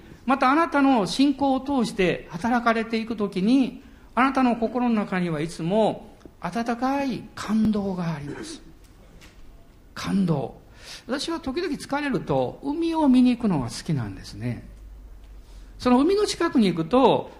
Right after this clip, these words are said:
まあ、潮風がこう感じられます。そして、あの、独特のこう、匂いというか、香りというかね、海の匂いがこう漂ってきます。そうすると心の中に何か安らぎが私は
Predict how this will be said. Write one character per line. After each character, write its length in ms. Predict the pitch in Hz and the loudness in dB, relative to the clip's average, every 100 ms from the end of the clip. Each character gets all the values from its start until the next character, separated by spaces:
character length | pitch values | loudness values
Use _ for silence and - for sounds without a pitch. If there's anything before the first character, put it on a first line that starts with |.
| - | -6
ま 80 | 131 | -4
あ、 40 | |
潮 280 | - 220 220 | 0 0 0
風 300 | 165 135 113 | -2 -4 -6
が 140 | 104 - | -10 -14
こ 260 | 104 - - - | -18 -18 -20 -16
う 20 | |
感 200 | 139 131 | -12 -10
じ 100 | 127 | -8
ら 120 | 120 | -8
れ 80 | 107 | -10
ま 160 | 107 104 | -12 -16
す。 160 | - - - - - - | -18 -20 -20 -20 -20 -6
そ 100 | 254 | -6
し 80 | - | 4
て、 340 | 214 127 - - - - | 4 4 -2 -18 -16 -2
あ 120 | 185 | 2
の、 420 | 185 160 131 - - - - - | 4 2 0 -8 -20 -20 -20 -4
独 220 | 214 381 | -2 0
特 240 | 370 349 311 | -4 0 2
の 160 | 269 | 2
こ 380 | - 165 - - - - - - | 4 2 2 -8 -20 -20 -20 -6
う、 40 | 143 | 0
匂 280 | 165 247 | 4 4
い 80 | 196 | 4
と 100 | 151 | -2
い 60 | 113 | -8
う 80 | 117 | -10
か、 160 | - - | -14 -10
香 260 | 156 165 | 0 0
り 100 | 180 | 0
と 120 | 180 | -2
い 140 | - 170 | -2 -2
う 60 | |
か 160 | - 202 | -2 0
ね、 220 | 196 - - - | 0 0 -8 -2
海 180 | 175 220 | 4 4
の 260 | 208 196 - - | 4 0 -10 -8
匂 200 | 160 180 | 0 2
い 60 | 151 | 2
が 140 | 110 | -2
こ 120 | - 120 | -10 -12
う 40 | |
漂 240 | 123 123 | -10 -10
っ 40 | 113 | -10
て 120 | - | -14
き 100 | 98 | -18
ま 140 | 98 | -20
す。 140 | - - - - - - - | -20 -20 -20 -20 -20 -20 -20
そ 160 | - 415 | 0 0
う 60 | |
す 80 | 427 | 2
る 80 | 403 | 0
と 40 | |
心 280 | 320 320 370 | 0 -2 0
の 80 | 349 | 0
中 200 | 330 262 | 0 2
に 180 | 196 - - - - | 0 -4 -12 -10 0
何 200 | 277 294 | 0 2
か 320 | 165 - - - - | 0 -2 -12 -20 -4
安 280 | 196 247 359 | -2 -2 -4
ら 120 | 320 | -4
ぎ 120 | 277 | 0
が 100 | 240 | 0
私 340 | 165 143 117 127 | 0 -4 -4 -8
は 220 | 117 | -8